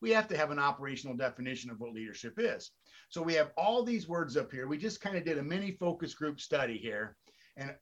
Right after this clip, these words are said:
all of us agree that all three hundred and seventy-four words that are on this board represent leadership in some way. So now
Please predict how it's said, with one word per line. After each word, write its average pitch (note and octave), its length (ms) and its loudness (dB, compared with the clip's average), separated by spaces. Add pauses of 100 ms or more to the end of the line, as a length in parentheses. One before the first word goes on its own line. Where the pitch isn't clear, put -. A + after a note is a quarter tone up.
all G#3 200 6
of A#3+ 120 8
us A3+ 160 4
agree D#3+ 360 0
that D3 160 6
all G3+ 200 6
three A3 200 -2
hundred G#3+ 260 0
and D3 80 -6
seventy-four F#3 680 2
words D#3 320 6
that C#3 120 2
are C3 120 2
on D#3 240 4
this D3 200 -2
board A#2 500 2 (520)
represent D#3+ 760 4
leadership D3+ 500 -2
in A#2+ 100 -4
some C#3 320 -4
way. B2+ 280 0 (920)
So C#3+ 200 -8
now F3 600 4